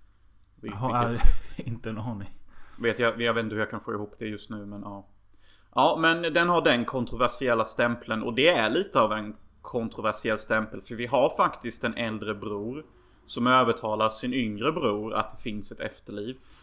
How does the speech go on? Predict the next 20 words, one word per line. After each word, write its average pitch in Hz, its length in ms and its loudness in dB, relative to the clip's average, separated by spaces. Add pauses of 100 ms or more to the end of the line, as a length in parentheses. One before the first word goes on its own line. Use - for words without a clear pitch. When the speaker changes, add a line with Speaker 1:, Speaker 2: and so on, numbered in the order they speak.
Speaker 1:
Och 117 80 -4
det 120 60 -2
är 123 40 0
inte 123 180 -6
det 113 160 -10
normala 113 460 0
efterlivet 107 640 -4
som 117 180 -8
de 110 140 -6
här 107 260 -6
två 117 100 -8
har 107 60 -10
fått 110 180 -16
lära 107 200 -2
sig 107 160 -12
i - 20 -14
skolan 110 580 -8
under 123 160 -4
denna 135 200 -4
tiden, - 380 -12